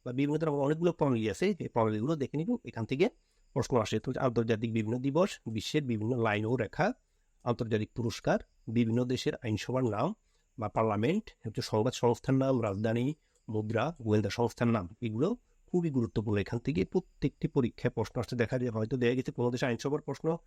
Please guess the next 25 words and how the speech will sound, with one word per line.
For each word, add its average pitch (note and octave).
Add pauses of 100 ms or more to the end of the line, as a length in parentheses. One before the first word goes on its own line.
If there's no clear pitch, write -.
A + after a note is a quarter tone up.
(340)
আসে, D#3+
কোনো C3+
সম-, C3+
বা A#2 (140)
সংবাদ A#2
সংস্থা, C#3
কোনো B2
দেশের A#2
রাজধানী, A2+
মুদ্রা A#2
বা C#3 (100)
গোয়েন্দা A#2
সংস্থা, G2+
অর্থাৎ B2
এই D3 (140)
তিন C#3
চারটি D3
টপিকস -
থেকে D#3 (120)
পরীক্ষায় D3 (100)
হান্ড্রেড C3+
পার্সেন্ট - (480)
একটা C3+
না C#3+
একটি A#3